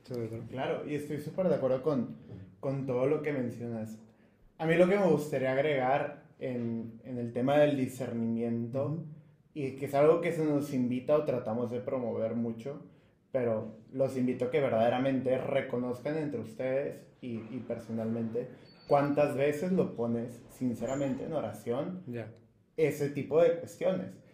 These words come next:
Speaker 2: Porque si bien nos podemos sentir muy motivados, a lo primerito que se nos invite, digamos, que puede ser dar la plática, "Oye, se me acomoda el tiempo, se me acomoda esto"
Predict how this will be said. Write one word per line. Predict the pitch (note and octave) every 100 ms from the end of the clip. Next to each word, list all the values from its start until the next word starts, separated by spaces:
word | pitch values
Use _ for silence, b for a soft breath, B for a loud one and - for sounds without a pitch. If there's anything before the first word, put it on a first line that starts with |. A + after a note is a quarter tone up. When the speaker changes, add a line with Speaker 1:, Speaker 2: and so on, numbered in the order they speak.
| B -
Speaker 2:
Porque | D#3 D#3 D3
si | D3
bien | C#3 D3
nos | F3 F#3
podemos | D#3 C#3+ D3+
sentir | D3 C#3+ C#3+ C3
muy | C#3+ C3+ C#3
motivados, | C#3+ D#3+ D3+ C#3+ C#3 C#3 F3+ A3 - B B B B _ -
a | E3
lo | D3+
primerito | D3 D3 C#3 C3 D3+
que | D3
se | - D#3+
nos | C#3 C3+
invite, | D3+ G#3+ F#3
digamos, | C#3 C3+ C3
que | D3
puede | C3+ C#3
ser | C#3+ D3
dar | C3+ C3
la | C3
plática, | C#3 E3+ E3+ - D3+ - -
"Oye, | F3+ G#3 F#3
se | D#3
me | D3
acomoda | C#3+ C3+ C#3+
el | C3+
tiempo, | F3+ F3+
se | E3
me | C3
acomoda | B2 B2 C3 C#3
esto" | D3 - B2